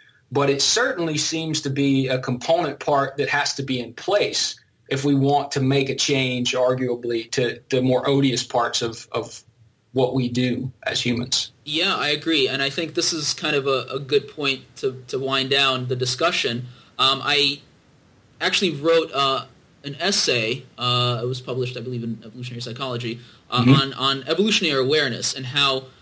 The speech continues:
Speaker 2: understanding our nature as, as, as, as biological beings, as evolved beings, is the first step. It's not gonna guarantee that we're gonna become moral, but it is, it is
Speaker 1: Right.
Speaker 2: the first step to basically understanding the landscape there that, that we have to work with. And I think it, it kind of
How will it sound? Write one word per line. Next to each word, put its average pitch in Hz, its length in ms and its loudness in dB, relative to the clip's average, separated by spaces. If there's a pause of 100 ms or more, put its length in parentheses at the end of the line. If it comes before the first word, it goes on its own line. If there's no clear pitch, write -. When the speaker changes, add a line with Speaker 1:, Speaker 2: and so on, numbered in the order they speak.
(400)
Speaker 2:
understanding 170 880 2
our 135 440 2
nature 135 580 -2
as, 120 360 -4
as, 117 280 -4
as, 120 340 -2
as 135 180 -4
biological 143 680 0
beings, 127 500 -4
as 123 260 -6
evolved 151 460 -4
beings, 120 400 -4
is 151 140 -6
the 175 80 0
first 190 320 2
step. - 300 0
It's 123 160 -6
not 202 220 2
gonna 151 180 0
guarantee 135 680 -2 (260)
that 127 140 -2
we're 135 160 0
gonna 127 140 2
become 127 300 -2
moral, 135 400 2
but 143 180 0
it 147 100 -2
is, 156 160 4
it 165 180 0
is 175 40 4
Speaker 1:
Right. 170 100 8
Speaker 2:
the 160 100 -2
first 185 240 2
step 170 280 0
to 147 180 -6
basically 147 420 -2
understanding 143 480 -2
the 131 100 -2
landscape 131 600 0
there 110 300 -2 (320)
that, 135 300 -2
that 131 220 0
we 139 240 -2
have 143 240 -2
to 147 80 -2
work 214 260 0
with. - 280 -8
And 127 80 -2
I 131 80 -2
think 147 240 -2
it, 147 100 0
it 143 140 -4
kind 151 220 2
of 135 160 -2